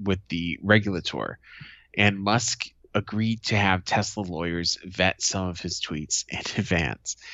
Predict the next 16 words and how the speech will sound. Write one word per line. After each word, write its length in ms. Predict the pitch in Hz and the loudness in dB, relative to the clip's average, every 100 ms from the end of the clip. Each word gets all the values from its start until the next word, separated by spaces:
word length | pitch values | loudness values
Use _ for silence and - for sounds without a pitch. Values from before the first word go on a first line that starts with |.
| - - - | -14 -10 2
The 80 | 110 | 6
shareholder 520 | - 123 123 135 135 | 8 8 8 6 4
lawsuit 480 | 107 98 101 101 87 | 4 4 2 -4 -4
said 300 | - 98 87 | 0 0 0
Musk 400 | 90 98 - - - _ - - | 0 2 0 -6 -20 _ -18 -4
has 600 | - 104 95 92 92 - | 0 2 2 0 -2 -6
continued 960 | - - 98 - 147 160 160 160 156 147 - - - - | -6 -6 -2 4 4 4 0 0 0 -4 -8 -20 -10 2
issuing 480 | 123 - 123 110 | 4 6 4 0
tweets 360 | 110 - 104 - | -4 -2 -2 -2
without 260 | 95 90 82 | -4 -2 -2
the 100 | 71 | -4
required 480 | 73 - 69 71 67 | -4 0 2 2 -2
advanced 420 | 67 64 60 - | -6 -6 -4 -8
approval. 560 | - - 123 113 107 - _ _ _ _ - | -2 4 4 6 4 4 _ _ _ _ -2
It 200 | 101 92 | 2 4
seeks, 680 | - 101 98 92 - - - | 4 4 2 2 2 2 -2